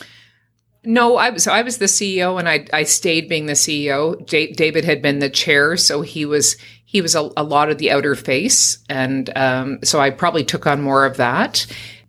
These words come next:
But I had a, I had a lot of people who wanted us to succeed around me and, uh, but didn't quite know how to do it. So my job was to get them to help me.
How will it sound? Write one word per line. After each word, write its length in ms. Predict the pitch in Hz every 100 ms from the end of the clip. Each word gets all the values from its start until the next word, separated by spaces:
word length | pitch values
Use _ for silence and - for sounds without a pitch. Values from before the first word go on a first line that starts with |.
| _
But 240 | - 151 147
I 80 |
had 300 | 151 - 233
a, 120 | 208 -
I 80 |
had 140 | 196 220
a 40 |
lot 220 | 190 180
of 80 | 180
people 320 | 180 - 170
who 120 | 160 151
wanted 400 | 147 151 156 139
us 180 | 135 -
to 60 |
succeed 480 | 143 - - - 139
around 320 | 135 135 127
me 220 | 147 160 -
and, 320 | 131 123 120 -
uh, 140 | 123
but 220 | 117 143
didn't 180 | - 180
quite 240 | - 185 -
know 160 | 151
how 160 | 147 143
to 80 | 135
do 220 | 135 127
it. 120 | -
So 140 | -
my 160 | 151 151
job 300 | 151 147 143
was 120 | 139 -
to 180 | 143
get 420 | 123 - - 156 -
them 220 | 147 147
to 80 | 135
help 300 | 143 135 -
me. 340 | 131 117 123